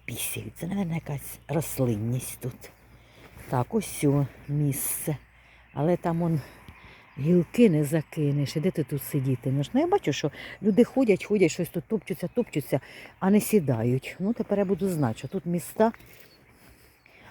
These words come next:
аж ніякі далі. Приїхали мужики із Дмитровки, кажуть, взагалі нема тут діла. Ага, ось дивіться, яка гарна поляночка тут. А, ну тут можна сідати, диви.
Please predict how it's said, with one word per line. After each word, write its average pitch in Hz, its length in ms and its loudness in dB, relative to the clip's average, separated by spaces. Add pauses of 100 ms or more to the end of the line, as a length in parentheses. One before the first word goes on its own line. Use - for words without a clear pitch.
(120)
аж 165 220 4
ніякі 143 580 4
далі. 123 320 -4 (1800)
Приїхали 185 480 4
мужики 175 420 0
із - 480 0
Дмитровки, 156 600 0
кажуть, 143 380 -6
взагалі 131 320 -4
нема 139 160 -2
тут 120 340 -8
діла. 131 320 -4 (520)
Ага, 147 380 2
ось 160 220 4
дивіться, 151 400 2
яка 151 180 -4
гарна 151 500 0 (800)
поляночка 180 680 2 (100)
тут. - 280 -10 (1900)
А, 180 160 0
ну 214 120 2
тут - 220 -2
можна 220 320 2
сідати, 151 400 0
диви. 156 240 4